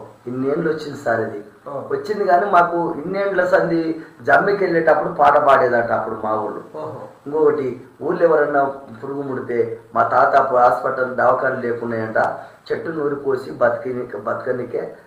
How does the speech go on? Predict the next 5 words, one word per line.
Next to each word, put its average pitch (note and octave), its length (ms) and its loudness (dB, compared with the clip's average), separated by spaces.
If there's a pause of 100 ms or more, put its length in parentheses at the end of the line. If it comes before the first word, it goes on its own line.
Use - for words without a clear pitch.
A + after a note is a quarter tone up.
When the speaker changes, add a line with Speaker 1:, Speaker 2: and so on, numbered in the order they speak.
(200)
Speaker 1:
చెట్టు B2+ 200 -8
నూరి C3 240 -4
పోసి C3 520 -2 (300)
దాని C3 280 2
గురించి C#3+ 560 -8